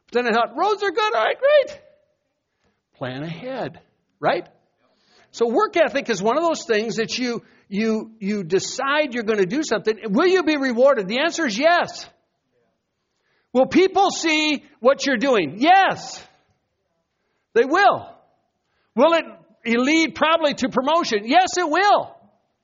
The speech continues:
But none of that involves your talent. It just involves your work ethic.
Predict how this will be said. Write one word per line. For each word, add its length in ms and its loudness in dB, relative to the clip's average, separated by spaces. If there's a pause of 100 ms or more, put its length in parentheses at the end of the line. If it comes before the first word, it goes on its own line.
(1400)
But 120 -2
none 140 0
of 80 -2
that 140 2
involves 360 -2
your 100 -10
talent. 420 -8
It 640 -20
just 160 -10
involves 540 -4 (480)
your 120 -6
work 240 -8
ethic. 380 -8